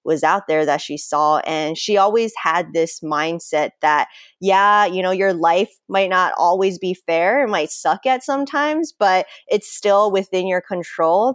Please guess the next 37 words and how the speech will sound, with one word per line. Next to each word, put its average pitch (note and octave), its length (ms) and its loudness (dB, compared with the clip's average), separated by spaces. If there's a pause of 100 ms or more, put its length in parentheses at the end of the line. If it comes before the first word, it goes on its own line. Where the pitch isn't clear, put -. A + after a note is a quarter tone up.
(120)
to F#3+ 80 -2
make E3 260 -2
something F3 420 -6
out E3 140 2
of F3 180 -2
it F#3+ 200 2
and D#3+ 200 -2
do D#3+ 140 -6
better D#3 380 -2
for F#3+ 120 -2
yourself B3+ 560 -2
as F3 160 0
long D#3 280 0
as - 160 -6
you're D#3+ 120 0
willing D3 340 -2
to D3+ 120 -8
work D3 220 0 (180)
hard D#3+ 380 0
and D#3+ 120 -4
not D3 300 -2
give D3+ 220 -2
up. C#3+ 260 2 (540)
And F#3 160 -2
so F3 160 0
I E3+ 100 2
think G3+ 340 -4 (500)
both G3 260 0
that F3 220 4
mentality E3+ 920 0
and D#3+ 300 0
her D#3+ 180 -4
strength F3 460 -6
from D#3+ 180 -6
having D#3+ 460 -2
to D#3 160 -10
just D3+ 200 -8